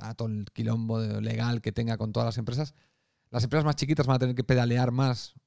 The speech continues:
estos meses para recuperar lo que iban a supuestamente a poder encontrar en este congreso,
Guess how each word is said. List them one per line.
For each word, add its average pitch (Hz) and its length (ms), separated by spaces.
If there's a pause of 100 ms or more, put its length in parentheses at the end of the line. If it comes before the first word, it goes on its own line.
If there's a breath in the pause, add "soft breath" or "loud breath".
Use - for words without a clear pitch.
(240)
estos - 240
meses 131 320
para 110 220
recuperar 113 800
lo 110 240
que 113 120
iban 113 220
a 110 380
supuestamente 113 500
a 101 60
poder 117 200
encontrar 110 640 (720)
en 113 140
este 117 180
congreso, 147 580